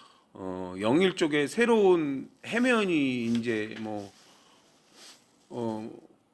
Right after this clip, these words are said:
발견됐고, 거기에 그래서 영일 뭐 의가 이제 뭐 의심스럽다, 미스테리 뭐 이런 의미를 갖고 있거든요. 그래서 영일 의 뭐 무슨 무슨 해면 뭐 이렇게 된, 됐더라고요. 속에는 뭐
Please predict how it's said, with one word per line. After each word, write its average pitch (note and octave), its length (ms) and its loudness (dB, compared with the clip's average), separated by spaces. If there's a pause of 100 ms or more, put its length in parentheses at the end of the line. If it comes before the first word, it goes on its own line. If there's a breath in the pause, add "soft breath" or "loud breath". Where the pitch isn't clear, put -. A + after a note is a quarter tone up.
(380)
발견됐고, B2 840 0
거기에 D3+ 360 4
그래서 A#2+ 400 0
영일 C3+ 400 4
뭐 B2+ 400 -2
의가 G#3 460 4
이제 A#2 400 2
뭐 G#2+ 260 -4
의심스럽다, F3 760 4
미스테리 E3 540 0
뭐 B2+ 140 2
이런 A#3+ 240 2
의미를 E3 220 4
갖고 G#2+ 240 -2
있거든요. G#2+ 440 -8 (1000 loud breath)
그래서 C3+ 340 6
영일 D3 440 6
의 D#3+ 260 6
뭐 A#2+ 240 2
무슨 A#2 240 -2
무슨 B2 340 -2
해면 D3+ 460 0
뭐 G2+ 100 -2
이렇게 G#2+ 240 -4
된, F#2+ 300 -8 (420 soft breath)
됐더라고요. G2 560 -2
속에는 G3 400 0
뭐 D#3+ 320 0